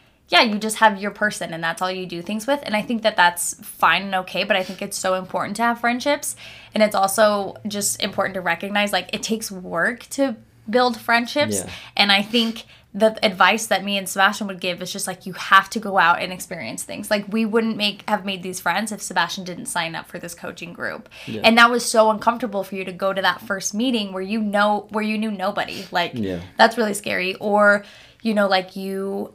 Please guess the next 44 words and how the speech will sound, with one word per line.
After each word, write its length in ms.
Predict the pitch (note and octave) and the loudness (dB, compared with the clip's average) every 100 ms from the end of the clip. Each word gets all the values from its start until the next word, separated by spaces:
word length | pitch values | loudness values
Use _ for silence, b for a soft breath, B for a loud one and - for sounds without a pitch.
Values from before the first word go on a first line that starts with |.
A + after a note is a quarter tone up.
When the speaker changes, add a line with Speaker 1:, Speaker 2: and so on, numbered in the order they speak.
| - | -6
Speaker 1:
maybe, 300 | G3+ F#3+ G3+ | -4 -2 0
like, 200 | G#3 G#3 | 2 2
in 140 | - A3 | 0 0
a 40 | |
new 160 | A#3 C4 | 2 0
sport, 500 | - - D4+ D4 A3+ | -2 -4 2 2 4
that's 200 | G#3 G#3 | 2 0
where 120 | F#3+ | -4
we've 220 | G3 G#3 G#3 | -4 -4 2
met 180 | G#3+ A3 | 2 4
other 180 | A#3+ | 2
friends. 300 | - F3+ F3 | 2 0 -2
It's, 80 | F3+ | -4
like, 140 | A3+ A3 | -4 -4
pickleball 680 | C#4 D4+ B3 F#3+ E3+ D#3+ D#3+ | -2 0 2 2 2 2 -2
or, 120 | E3+ F#3 | -6 -2
like, 200 | F#3 - | -2 -2
something 400 | - C4 C4+ A#3 | -4 -2 -2 2
fun. 200 | G3+ G3+ | 4 4
Like, 100 | G3 | 2
I 120 | G#3 | 2
just 180 | G#3 G#3 | 2 -2
think 300 | A#3 G#3 - b b b b _ - | -2 -4 -8 b b b b _ -2
it's, 460 | A3+ A3+ - - - - _ - | 0 0 0 0 -2 -12 _ 0
it's 160 | A#3 | 2
a 60 | A#3 | 2
lot 260 | G#3 F#3 G#3 | 6 6 6
of 160 | - | 0
work 340 | E3 D#3 F#3 G3+ | -8 -2 -2 -2
to 80 | A#3 | -4
put 180 | A#3 | -4
yourself 360 | A3+ A#3+ G#3+ G#3+ | -4 0 0 2
out 260 | D#3+ F3+ - | 0 0 0
there, 460 | B3+ D4 D4+ - | 2 4 4 0
but 220 | G3 F#3+ - | 2 2 2
it's, 520 | F#3+ F#3 - - - _ - | -4 -4 -8 -8 -12 _ -8
you 140 | G#3 | -6
get 220 | G3+ G#3+ - | -2 -2 0
so 100 | G3+ | -2
much 140 | F#3+ | -2
value 520 | F3+ F3 G#3 A#3+ C4+ - | 0 0 0 0 -2 -4
Speaker 2:
Yeah. 80 | |
Speaker 1:
because 320 | A3 G#3 G3+ F#3 | -6 -4 -6 -8
it's, 420 | - - - | -8 -6 -6